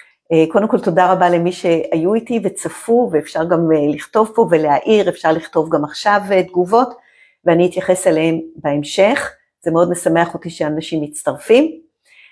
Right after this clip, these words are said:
אה, אפשר סתם לשים לייקים ולהגיד לי, "היינו פה", אה, וזהו, בואו נשב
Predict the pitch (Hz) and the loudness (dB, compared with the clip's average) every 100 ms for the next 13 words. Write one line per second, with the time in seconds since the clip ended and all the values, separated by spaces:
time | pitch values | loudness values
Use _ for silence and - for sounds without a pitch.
0 | _ _ 185 175 170 165 170 165 160 - | _ _ 2 4 6 4 4 2 -2 -6
1 | - - 254 262 - 226 226 202 214 - | -4 2 2 2 -2 -2 2 2 0 -4
2 | 196 196 185 175 175 175 175 185 175 175 | -6 0 2 4 4 2 2 -2 2 2
3 | 170 214 247 240 269 262 277 - _ _ | 2 2 2 2 2 2 0 -14 _ _
4 | _ _ - 175 170 170 165 165 160 - | _ _ 0 2 4 4 2 0 -2 -6
5 | 165 170 175 170 170 165 165 170 170 170 | -6 2 4 4 2 0 0 0 -2 -6
6 | _ _ _ _ _ 160 220 277 233 208 | _ _ _ _ _ 0 4 4 4 2
7 | 233 262 294 | 2 0 2